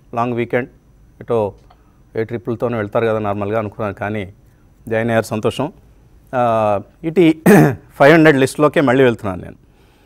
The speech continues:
చాలా ఆకట్టుకుందని ఎందుకో ఇవాళ. I am overwhelmed by this report. ఈ, ఈ ఏడాది టాప్ ఫైవ్ హండ్రెడ్లో, ని-, ఈటీ ఫైవ్ హండ్రెడ్లో వెల్త్ క్రియేటర్స్ లిస్ట్ చూస్తే ఆర్ఈసీ,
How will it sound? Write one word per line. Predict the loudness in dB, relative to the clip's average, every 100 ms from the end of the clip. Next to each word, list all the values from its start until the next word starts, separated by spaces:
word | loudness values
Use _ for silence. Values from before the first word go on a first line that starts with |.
| _ _ _ -14 -8 -4
చాలా | 2
ఆకట్టుకుందని | 2 2 -2 -4 -4 -4
ఎందుకో | -6 -4 -4
ఇవాళ. | -2 -4 -4 -4 -4
I | -4
am | 0
overwhelmed | 4 4 4 0 0 0
by | -2 -2
this | -12
report. | -12 -12 -14 _ _ _ _ _ -8
ఈ, | -8
ఈ | -4 -2 0
ఏడాది | 2 4 2 0 -4 -12 _ _ _ -2
టాప్ | 0 0
ఫైవ్ | 0 2
హండ్రెడ్లో, | 0 0 -2
ని-, | -4 -6 -4
ఈటీ | -2 -2
ఫైవ్ | 0 0
హండ్రెడ్లో | 0 -4 -4 -6 _ _ -2
వెల్త్ | -2 0
క్రియేటర్స్ | 0 2 2 -2 -4
లిస్ట్ | -6 -6
చూస్తే | -10 -6 -6 -6 0
ఆర్ఈసీ, | 2 2 0 -2 -6